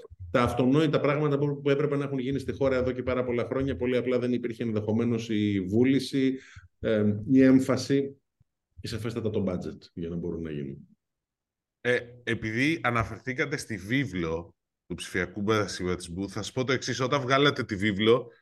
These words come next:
Speaker 2: από αυτή την εδώ την εκπομπή λέγαμε ότι θα είναι το βιβλίο που θα διαβάσουμε τα Χριστούγεννα.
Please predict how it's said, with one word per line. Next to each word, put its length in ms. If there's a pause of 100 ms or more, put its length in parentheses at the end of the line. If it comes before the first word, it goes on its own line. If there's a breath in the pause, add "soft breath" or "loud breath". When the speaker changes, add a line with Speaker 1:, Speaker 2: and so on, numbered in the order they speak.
(160 loud breath)
Speaker 2:
από 200
αυτή 240
την 180
εδώ 200
την 120
εκπομπή 320
λέγαμε 320
ότι 300
θα 160
είναι 140
το 140
βιβλίο 280
που 80
θα 120
διαβάσουμε 680
τα 120
Χριστούγεννα. 840